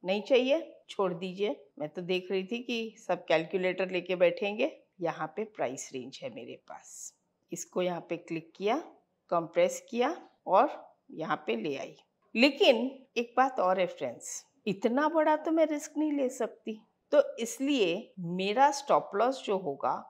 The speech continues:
वो ये जो स्विंग हाई जिसको हम कहते हैं ये होगा।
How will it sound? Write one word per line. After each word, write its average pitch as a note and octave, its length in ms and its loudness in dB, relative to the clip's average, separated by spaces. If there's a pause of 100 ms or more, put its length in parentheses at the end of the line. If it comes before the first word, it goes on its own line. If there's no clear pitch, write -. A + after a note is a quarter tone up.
(120)
वो G3+ 320 0 (280)
ये B3 280 2
जो A#3+ 220 2
स्विंग C#4 680 -2
हाई G3+ 300 4
जिसको G#3+ 360 -4
हम F#3 140 0
कहते D3 520 -4
हैं A3 160 -6 (200)
ये F#3 160 -4 (140)
होगा। - 320 -12